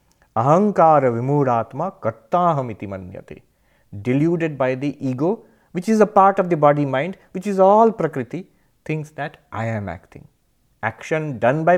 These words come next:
Prakriti through body and mind in a material world. Consciousness, which is entirely separate from this, thinks, "I am the doer." So this is what we had done, uh, till, uh, we had done till twenty-seventh verse.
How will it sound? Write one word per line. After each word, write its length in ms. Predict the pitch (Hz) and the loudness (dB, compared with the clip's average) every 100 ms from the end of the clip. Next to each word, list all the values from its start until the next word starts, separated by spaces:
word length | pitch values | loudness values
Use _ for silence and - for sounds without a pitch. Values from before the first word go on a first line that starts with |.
| 175 | 2
Prakriti 400 | 160 180 175 196 - | -4 -6 -10 -12 -12
through 240 | - 151 | -6 -4
body 320 | 151 156 160 165 | 0 0 -2 -6
and 120 | 160 156 | -6 -8
mind 200 | 165 175 _ _ - | -10 -14 _ _ -8
in 200 | 143 160 | -4 -2
a 60 | 160 147 | -2 -4
material 480 | 147 175 170 170 156 | -4 -6 -4 -6 -4
world. 240 | 156 175 185 _ _ _ _ _ _ _ | -6 -6 -8 _ _ _ _ _ _ _
Consciousness, 580 | 185 233 240 226 135 104 | -2 -2 -2 -6 -6 -8
which 80 | 135 135 | -8 -4
is 40 | 135 | -4
entirely 440 | 139 156 202 285 285 | -4 -2 0 0 -2
separate 340 | 190 170 143 - | -4 -6 -10 -12
from 140 | 127 - - | -14 -14 -18
this, 160 | - _ _ _ _ _ - | -20 _ _ _ _ _ -8
thinks, 280 | 139 135 - _ _ - | -8 -8 -14 _ _ -10
"I 20 | 110 110 113 | -8 -6 -6
am 120 | 107 | -8
the 100 | 98 98 | -10 -12
doer." 180 | 95 - - _ _ _ _ _ _ _ _ - | -14 -16 -20 _ _ _ _ _ _ _ _ 2
So 120 | 143 147 | 4 4
this 140 | 175 | -2
is 60 | 180 139 | 0 0
what 140 | 135 | 0
we 60 | 123 | -4
had 120 | 110 | -6
done, 180 | 104 98 - _ _ _ - 107 | -8 -8 -10 _ _ _ -10 -6
uh, 200 | 104 101 104 123 | -4 -4 -4 -2
till, 220 | 117 113 _ _ _ _ _ _ _ _ _ _ _ _ _ _ _ - | -2 -4 _ _ _ _ _ _ _ _ _ _ _ _ _ _ _ -12
uh, 160 | 76 85 - 127 | -12 -12 -8 -6
we 20 | |
had 80 | 117 | -2
done 220 | 120 120 113 | -2 -4 -4
till 120 | 180 190 | -6 -6
twenty-seventh 580 | 120 117 - 110 107 - 90 | -8 -6 -4 -4 -6 -10 -12
verse. 220 | 85 - | -12 -14